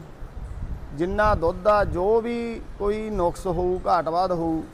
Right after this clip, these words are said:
ਤਾਂ ਸਾਡੀ ਜ਼ਿੰਮੇਵਾਰੀ ਆ। ਜੇ ਬਾਈ ਨੇ ਸਾਡੇ ਤੇ ਵਿਸ਼ਵਾਸ ਕੀਤਾ, ਮੈਂ ਬਾਈ ਨੂੰ ਇਹੀ ਗੱਲ ਕਹੀ ਆ ਵੀ, "ਜੇ ਕੋਈ ਨੁਕਸ ਹੋਇਆ ਬਾਈ, ਤਾਂ ਮੱਝ ਵਾਪਸ ਕਰ ਦੀ।" ਕਿਉਂਕਿ ਆਪਾਂ ਜਦੋਂ ਉੱਥੋਂ ਕੋਈ ਵੀ ਝੋਟੀ ਲੈਂਦੇ ਆ,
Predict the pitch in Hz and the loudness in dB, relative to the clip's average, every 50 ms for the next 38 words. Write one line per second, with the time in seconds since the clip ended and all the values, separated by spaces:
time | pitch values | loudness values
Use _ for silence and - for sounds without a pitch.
0 | - - 160 175 170 165 156 160 175 185 170 160 156 151 160 170 170 175 175 165 | -8 -4 -4 -2 0 0 0 0 0 0 -2 -2 -2 0 0 0 0 0 0 0
1 | 165 165 170 180 180 185 175 160 156 156 160 175 185 190 190 190 190 190 185 - | 0 0 0 0 0 -2 0 0 0 0 2 0 0 0 0 -2 -2 -2 -4 -4
2 | - - - - - - - - - - - - 160 160 165 185 196 180 196 196 | -4 -4 -4 -4 -6 -10 -12 -12 -12 -12 -4 0 0 0 2 0 -2 -2 -2 -2
3 | 185 185 - 185 180 185 185 180 175 - 185 175 - 190 185 180 180 180 185 180 | -2 -2 0 2 2 2 2 2 0 -4 -6 -2 0 0 0 2 0 0 0 0
4 | 175 175 180 180 180 180 175 175 175 175 175 175 165 165 156 147 147 170 180 190 | 0 0 0 -2 -2 0 0 0 0 0 0 -2 -2 -2 -4 -2 -2 0 0 0
5 | 185 190 190 - - - - - - - - - - - - - - - - - | 2 0 0 0 -2 -4 -6 -8 -10 -10 -8 -8 -8 -8 -6 -6 -6 -4 -2 -2
6 | 175 180 180 196 202 196 180 170 165 165 - 175 170 175 180 180 175 170 180 185 | -2 0 0 0 0 0 0 0 -2 0 0 0 2 2 4 4 2 2 2 0
7 | 190 180 190 185 185 180 170 165 165 160 160 190 185 175 170 156 - - - - | 0 0 0 2 2 2 0 0 -2 -2 0 2 2 2 2 0 -4 -10 -12 -14
8 | - 139 135 147 147 147 151 135 156 151 131 151 143 139 139 165 170 170 165 - | -8 -2 2 2 4 4 2 0 -4 -4 -2 -2 -2 -2 -2 -4 -4 -4 -6 -8
9 | - - - - 180 190 190 190 208 202 196 190 - 208 208 196 196 196 190 208 | -10 -14 -10 -6 -4 -2 -2 0 2 2 2 2 2 0 -2 0 0 0 0 0
10 | 208 202 - - 208 214 190 196 208 214 233 240 247 240 196 226 208 - - 196 | 0 -2 -2 -2 -2 -2 0 0 0 0 0 0 -2 -2 -2 -2 -2 -2 -2 -2
11 | 196 185 175 160 156 160 160 160 160 165 175 175 | -2 0 0 0 0 0 -2 -2 -2 -2 -4 -4